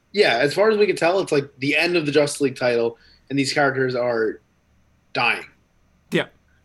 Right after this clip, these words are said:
Speaker 1: Except for
Speaker 2: Essentially.
Speaker 1: one.
Speaker 2: Yeah, oh yeah. So, so the team is Batman, Superman, Wonder Woman,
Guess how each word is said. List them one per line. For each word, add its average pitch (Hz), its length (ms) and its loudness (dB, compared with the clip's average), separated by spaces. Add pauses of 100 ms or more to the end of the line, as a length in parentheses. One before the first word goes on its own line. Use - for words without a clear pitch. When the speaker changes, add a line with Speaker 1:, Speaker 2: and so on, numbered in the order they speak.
(100)
Speaker 1:
Except 156 260 0
for 156 100 0
Speaker 2:
Essentially. 147 140 0
Speaker 1:
one. 127 200 -2 (580)
Speaker 2:
Yeah, 156 240 0
oh 165 200 2
yeah. 147 160 -2
So, 160 280 -4
so 147 160 -10
the 151 80 -8
team 175 220 -6
is 160 320 -6
Batman, 156 420 -6
Superman, 143 560 -10
Wonder 127 220 -8
Woman, 131 420 -8